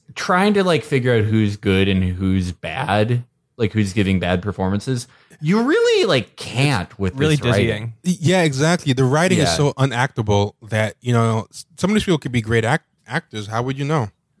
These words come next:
Speaker 3: with this type
Speaker 1: Yeah,
Speaker 3: of, uh
Speaker 1: I, like, I thought, <clears throat> Emily Lind, who plays, uh, Audrey, I thought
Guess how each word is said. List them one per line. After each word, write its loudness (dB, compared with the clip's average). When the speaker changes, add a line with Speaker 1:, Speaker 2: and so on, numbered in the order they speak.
Speaker 3:
with -14
this -10
type -6
Speaker 1:
Yeah, 2
Speaker 3:
of, -10
uh -2
Speaker 1:
I, 2
like, 0
I 0
thought, 0
<clears throat> -2
Emily 2
Lind, 0
who -2
plays, 0
uh, -2
Audrey, -4
I 0
thought -2